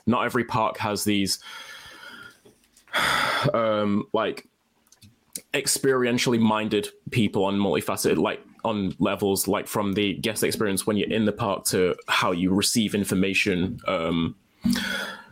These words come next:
uh, like, on, like, online and stuff. Um, a lot of, a lot of parks, their higher ups, uh, all they,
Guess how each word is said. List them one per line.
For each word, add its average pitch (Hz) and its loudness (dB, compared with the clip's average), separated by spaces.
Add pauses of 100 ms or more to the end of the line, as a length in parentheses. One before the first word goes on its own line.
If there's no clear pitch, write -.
(440)
uh, 90 0 (300)
like, 131 0
on, 127 0
like, 120 -2
online 113 2
and 107 2
stuff. - -2 (160)
Um, 98 0 (760)
a - 0
lot 120 2
of, - -2
a - 0
lot 120 2
of 139 -4
parks, - -2 (220)
their 117 2
higher 117 0
ups, - -2 (500)
uh, 78 0 (400)
all 104 0
they, 95 -4